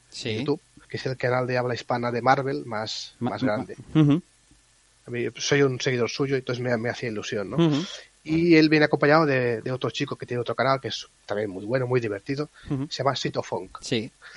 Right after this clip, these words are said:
Speaker 2: Y por último, pues una charla de, eh, que esta no,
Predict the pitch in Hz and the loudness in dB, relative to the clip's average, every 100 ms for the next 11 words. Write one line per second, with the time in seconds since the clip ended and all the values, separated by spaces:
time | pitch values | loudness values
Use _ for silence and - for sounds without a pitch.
0 | - - - _ 160 165 165 160 214 214 | -18 -18 -20 _ -2 6 10 12 12 8
1 | 196 214 196 147 143 - 147 135 - 151 | 10 10 8 4 2 0 0 2 4 4
2 | 147 156 160 _ _ 131 131 143 156 175 | 6 4 2 _ _ -6 4 6 6 4
3 | - _ _ - 127 120 117 117 113 107 | -2 _ _ -6 -2 0 0 0 -2 -4
4 | 104 95 90 - - 131 123 123 | -6 -10 -10 -8 -2 0 0 -4